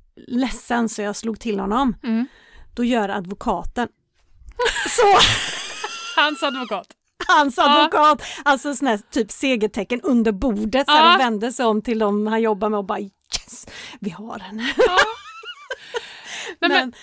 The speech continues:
Speaker 2: hela det här, jag, jag är, jag är
Speaker 1: Ja,
Speaker 2: lite
Speaker 1: nu måste
Speaker 2: dålig
Speaker 1: jag,
Speaker 2: insatt.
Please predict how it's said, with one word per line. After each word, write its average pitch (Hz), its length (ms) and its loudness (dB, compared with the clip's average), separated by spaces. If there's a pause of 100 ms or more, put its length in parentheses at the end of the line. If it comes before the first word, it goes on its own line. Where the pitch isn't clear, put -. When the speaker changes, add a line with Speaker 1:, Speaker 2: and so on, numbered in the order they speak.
(160)
Speaker 2:
hela 330 340 4
det 330 100 -2
här, 247 400 0
jag, 247 360 0 (380)
jag 262 340 -4
är, 262 40 -2
jag 247 40 0
är 233 100 -4 (160)
Speaker 1:
Ja, 247 240 -2
Speaker 2:
lite 330 240 0
Speaker 1:
nu 403 80 4
måste 392 400 6
Speaker 2:
dålig 330 140 0
Speaker 1:
jag, 226 300 2
Speaker 2:
insatt. - 360 -14